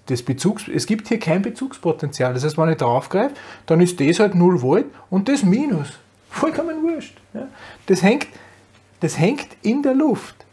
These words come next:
Ja. Das heißt, über diesen Körper hier kann keine Erdverbindung.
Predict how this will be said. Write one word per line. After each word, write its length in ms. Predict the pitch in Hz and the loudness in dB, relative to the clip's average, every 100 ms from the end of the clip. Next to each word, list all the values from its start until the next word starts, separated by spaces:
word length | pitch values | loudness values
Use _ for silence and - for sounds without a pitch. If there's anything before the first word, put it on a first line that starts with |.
| _ | _
Ja. 180 | 143 214 - - | -6 -4 -6 -10
Das 120 | 165 | 0
heißt, 180 | 175 220 - _ - - | 2 2 -2 _ -20 -2
über 260 | 185 185 | 6 6
diesen 400 | 180 190 226 294 | 6 2 0 0
Körper 400 | 285 156 151 185 | 0 2 4 2
hier 300 | 185 196 285 - _ _ _ | 0 0 -4 -6 _ _ _
kann 540 | 135 131 160 247 269 | -4 -2 -2 -4 -8
keine 560 | - 143 135 147 196 240 - _ - | -8 -4 -2 0 0 -2 -8 _ -2
Erdverbindung. 720 | 208 - 196 202 233 254 240 | 0 2 2 2 0 -6 -10